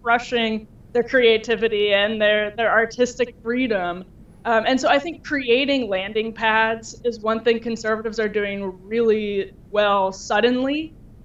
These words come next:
It's, it's kind of fledgling. It's gonna take five years. People are gonna have to be patient, if not more than that, um, to the point where there's really art that's competing with and popular culture that's competing with the stuff coming out of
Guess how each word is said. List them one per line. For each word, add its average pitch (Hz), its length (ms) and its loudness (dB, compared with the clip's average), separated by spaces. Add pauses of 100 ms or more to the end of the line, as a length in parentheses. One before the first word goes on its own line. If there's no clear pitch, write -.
It's, 269 360 -4
it's 269 140 -2
kind 262 180 2
of 247 60 0
fledgling. 269 760 0
It's 247 180 -2
gonna 247 200 -4
take 233 280 -4
five 226 420 0
years. 220 540 -4
People 240 260 -4
are 226 80 2
gonna 226 160 -4
have 214 140 -4
to 226 100 -8
be 220 80 -14 (140)
patient, 285 500 -4
if 220 200 -6
not 196 200 -6
more 220 240 -2
than 247 140 -2
that, 254 320 -4 (360)
um, 214 320 0
to 254 120 -10
the 226 120 -2
point 233 380 -2
where 226 240 2
there's 220 280 2
really 233 420 2
art 220 420 2
that's 220 160 -2 (140)
competing 254 600 -4
with 302 320 -6
and 214 160 -8
popular 233 380 2
culture 220 380 -4
that's 214 240 -4 (120)
competing 262 720 -10
with 247 180 -2
the 233 80 2
stuff 220 380 -4
coming 220 220 -6
out 208 100 -6
of 196 140 -12